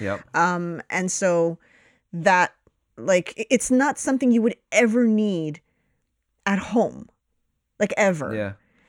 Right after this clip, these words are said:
Speaker 2: It, there's no need for it. In fact, I worked, I remember I worked in a bakery that just, like, their main thing was cookies, some cakes, pound cakes, whatever, but it was mostly cookies.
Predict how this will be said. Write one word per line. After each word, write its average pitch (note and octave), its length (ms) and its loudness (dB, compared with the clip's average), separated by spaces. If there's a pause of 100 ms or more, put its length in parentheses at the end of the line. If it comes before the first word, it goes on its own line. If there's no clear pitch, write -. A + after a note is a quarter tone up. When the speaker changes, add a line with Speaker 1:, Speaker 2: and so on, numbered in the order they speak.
(160)
Speaker 2:
It, G3 140 2
there's A3 160 6
no B3+ 100 4
need A#3 140 4
for F#3+ 160 2
it. F3+ 40 4
In G3 60 0
fact, A3+ 260 2
I A3+ 100 4
worked, B3+ 380 4
I G#3 100 0
remember A3+ 280 2
I G#3 80 0
worked G#3+ 260 -2
in G#3+ 80 0
a F#3 80 -2
bakery F3+ 480 -2
that E3 160 0
just, - 220 -4 (180)
like, F3 200 0 (140)
their F3+ 320 -2
main F3+ 360 -2
thing F3+ 240 -2
was E3+ 120 -6
cookies, D3+ 480 -6
some D#4 260 -4
cakes, B3 340 -2
pound G3 300 -4
cakes, F3+ 220 -8
whatever, F3 300 -2
but D3 80 -6
it - 20 -2
was G3 100 -6
mostly C4 340 -2
cookies. - 460 -10